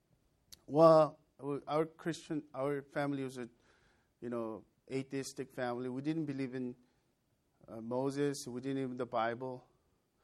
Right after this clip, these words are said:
Actually, Romans one, Paul says, "God has written his law in every conscience." In every culture, universally,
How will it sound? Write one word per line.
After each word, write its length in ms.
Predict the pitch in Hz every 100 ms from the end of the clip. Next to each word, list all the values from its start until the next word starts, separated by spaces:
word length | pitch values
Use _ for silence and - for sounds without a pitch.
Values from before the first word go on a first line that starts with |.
| _ _ _ _ _ _ _ _ _ _
Actually, 640 | 123 135 - 165 139 135 143 _ _ _ _ _ _
Romans 340 | 127 131 131 127
one, 360 | 143 170 170 - - _
Paul 220 | - 139 139
says, 480 | - 131 127 - - _ _ _ _
"God 200 | 127 131
has 200 | 135 120
written 540 | 117 135 151 135 127 120 143
his 180 | 123
law 440 | 120 117 120 120 117 _ _ _
in 160 | 131 117
every 480 | 117 123 127 120 113 _ _ -
conscience." 600 | - 117 104 - - - _ _ _ _ _ _ _ _ _ _ _ _ _ _ _ _ _ -
In 120 | 135
every 340 | 147 170 190 175
culture, 680 | - - 220 208 - 110 92 139
universally, 840 | 170 185 170 190 - 139 113 95